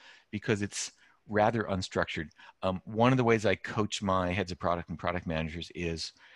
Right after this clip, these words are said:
first of all, every time we interview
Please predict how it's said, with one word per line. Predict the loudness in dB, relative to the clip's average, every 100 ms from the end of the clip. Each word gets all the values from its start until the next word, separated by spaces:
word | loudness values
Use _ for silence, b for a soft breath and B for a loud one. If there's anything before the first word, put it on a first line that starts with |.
| b b b _
first | -2 0 2
of |
all, | 2 2 -2 B B _
every | 2 2 4 2
time | 4 4 6
we | 4
interview | 0 -2 -2 -2 -2 0 -2